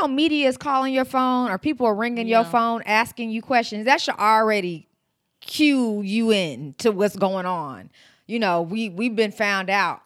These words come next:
Speaker 2: She said they was just friends.
Speaker 1: But to
Speaker 2: What
Speaker 1: add
Speaker 2: the
Speaker 1: insult
Speaker 2: fuck?
Speaker 1: to injury by saying we're just family friends and
Speaker 2: I don't kiss my
Speaker 1: acknowledging
Speaker 2: friends like that.
Speaker 1: and acknowledging that, you know, we are family friends.
Speaker 2: I
Speaker 1: You
Speaker 2: want my
Speaker 1: know,
Speaker 2: friends to see me naked. Some of them.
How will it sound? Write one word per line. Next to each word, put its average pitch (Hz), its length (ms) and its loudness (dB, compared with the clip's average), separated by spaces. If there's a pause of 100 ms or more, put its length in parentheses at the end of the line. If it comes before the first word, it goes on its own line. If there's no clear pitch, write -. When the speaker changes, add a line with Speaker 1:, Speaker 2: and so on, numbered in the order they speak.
(100)
Speaker 2:
She 349 80 -10
said 320 180 -6
they 311 80 -4
was 240 180 -6
just 269 260 -8
friends. 294 420 -6
Speaker 1:
But 262 140 4
to - 60 -6
Speaker 2:
What 302 120 -2
Speaker 1:
add 294 280 4
Speaker 2:
the 247 160 -2
Speaker 1:
insult 415 160 0
Speaker 2:
fuck? 339 180 0
Speaker 1:
to 262 140 -4
injury 277 400 -6
by 226 200 2
saying 247 720 -4 (400)
we're 202 360 -4
just 269 240 -6
family 277 320 0
friends 285 800 -4 (260)
and 247 160 -2
Speaker 2:
I 254 40 2
don't 254 100 0
kiss 294 440 2
my 226 100 0
Speaker 1:
acknowledging 220 180 -2
Speaker 2:
friends 196 320 -8
like 165 240 -6
that. 165 280 -6
Speaker 1:
and 269 460 -2 (140)
acknowledging 247 840 2
that, 208 400 2 (140)
you 208 100 -8
know, 202 220 0
we 180 180 -6
are 208 300 4
family 190 420 -2
friends. 156 800 -8 (480)
Speaker 2:
I 190 60 -10
Speaker 1:
You 214 120 0
Speaker 2:
want - 20 0 (100)
my 202 100 2
Speaker 1:
know, 202 60 2
Speaker 2:
friends 233 160 -4
to 240 80 -12
see 262 160 -12
me 240 180 -10
naked. 202 460 -10
Some 285 180 -6
of 196 80 -4
them. 170 300 -6